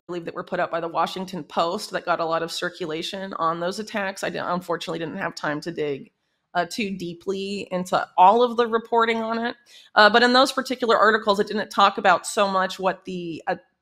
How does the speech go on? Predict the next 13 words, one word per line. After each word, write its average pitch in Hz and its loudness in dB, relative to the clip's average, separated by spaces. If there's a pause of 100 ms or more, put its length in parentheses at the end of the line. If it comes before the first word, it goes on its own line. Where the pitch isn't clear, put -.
(220)
uh, 123 -2
alleged 202 2
attacks 254 0
were, 180 2
were 175 0
more 190 0
that 185 -2
it - -6
was 180 -6
a 190 -4
lot 175 2
of 165 -10
probing 202 2